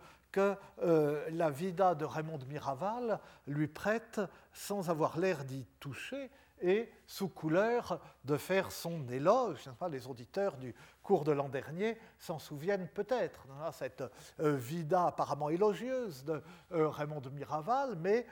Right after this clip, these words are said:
où on s'aperçoit que ce petit seigneur du Carcassès, euh, se rend indispensable et se fait bien voir dans les cours, euh, parce que il,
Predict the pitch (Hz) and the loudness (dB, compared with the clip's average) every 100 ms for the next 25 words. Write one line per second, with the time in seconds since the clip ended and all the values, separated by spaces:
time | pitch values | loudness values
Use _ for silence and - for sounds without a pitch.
0 | - - 170 196 214 165 147 165 - 120 | -18 -8 -4 -4 -4 -8 -2 -2 -2 -8
1 | 101 - 214 247 247 170 156 - - - | -10 -6 -2 -2 0 2 2 0 -20 -12
2 | 131 - 156 220 214 170 151 185 135 143 | -10 -4 -4 -2 -6 -4 0 0 0 -6
3 | - - - 120 - 214 277 254 - 202 | -8 -8 -8 -12 -6 -2 -2 -4 -6 -8
4 | - - - 180 160 143 - _ _ _ | -8 -20 -8 2 2 2 -4 _ _ _
5 | - 277 - - 190 151 208 202 196 170 | -14 -12 -6 2 2 4 2 2 0 -2
6 | 160 - 170 - - 208 202 170 - 147 | -4 -6 -8 -6 -4 -2 -2 -6 -6 -10
7 | 156 139 170 165 160 175 170 - 143 - | -10 -8 -6 -6 -2 0 0 -2 -8 -10
8 | - - 156 165 143 - 220 269 294 285 | -20 -10 -4 -2 -4 -6 -4 -4 -4 -4
9 | 269 262 - - 277 165 151 - 139 - | -6 -8 -16 -6 4 4 4 0 0 -2
10 | - - 220 262 - - - 202 208 226 | -6 0 2 2 -2 -16 -6 -2 0 0
11 | 220 | -4